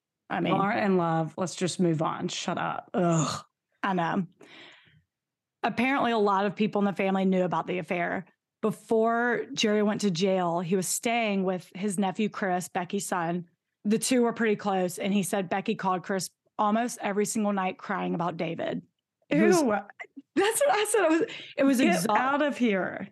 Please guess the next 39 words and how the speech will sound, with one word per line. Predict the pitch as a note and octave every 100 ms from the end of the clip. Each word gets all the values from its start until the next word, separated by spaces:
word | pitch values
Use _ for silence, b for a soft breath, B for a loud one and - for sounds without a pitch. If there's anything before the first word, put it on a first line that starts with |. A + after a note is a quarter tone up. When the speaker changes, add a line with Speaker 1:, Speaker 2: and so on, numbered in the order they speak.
| _
Speaker 1:
Jerry | B3+ A#3+ A#3+
said | C4+
it | A#3+
was | A3+
exhausting, | G#3+ F3+ G3+ G3+ F#3+ G#3 F#3+
but | F#3+ G#3 A3
my | G#3+ G#3
first | - A3 G#3+ G#3+
note | A3 G3+
was | G#3
like, | G3+ - _
"Ew, | B3 D#4 F4+ A3+
Mom, | F#3 G#3 C#4 G#3 F3+ - -
I | A#3+
don't | C#4+ E4+
wanna | E4 E4
hear | D4 - - C4 C4+
about | A3+ A3 G#3
your | G#3 G#3+ - _ _
sex | - - - B3 A3+ -
with | G#3+
the | G#3+
neighbor | F#3+ F#3 E3+ E3 -
and | A3 G3
how | G3+
you're | G3
sad. | - G3 E3 E3
I | D4+
can't." | - - A#3+ A#3+ A#3+
Speaker 2:
Right. | B3+ C#4 F4+ G4+ C#4+ F#3+ F#3 - _ -
Speaker 1:
You're | A#3+ B3
Speaker 2:
That's | A#3+ A#3
your, | G#3+
Speaker 1:
married. | D4+ B3 - _ -
Speaker 2:
that's | C4+ C#4
your | D#4+
kid, | A3+ - C4+ C4 G#3
not | F3+ G3+ A3
your | G#3+ F#3